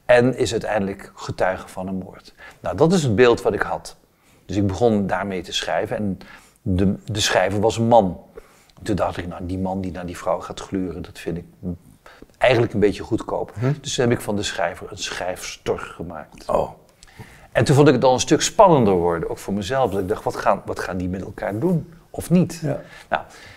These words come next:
Speaker 1: meer wist ik ook niet. En dan ga ik gewoon schrijven en dan ontdek ik gaandeweg, eh,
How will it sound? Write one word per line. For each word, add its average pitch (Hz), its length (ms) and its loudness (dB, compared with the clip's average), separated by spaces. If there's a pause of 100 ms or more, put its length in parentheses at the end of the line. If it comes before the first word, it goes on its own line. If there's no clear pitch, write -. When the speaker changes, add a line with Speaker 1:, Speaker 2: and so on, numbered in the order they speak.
(180)
Speaker 1:
meer 185 260 8
wist 185 180 4
ik - 100 -2
ook - 180 0
niet. 95 340 -6
En 123 160 -6
dan 165 240 4
ga 147 160 4
ik 123 100 0
gewoon 113 220 0
schrijven 117 520 -4
en 101 140 -4
dan 98 380 -4
ontdek 104 360 -2
ik 90 160 -6
gaandeweg, 92 680 -6
eh, 90 60 -16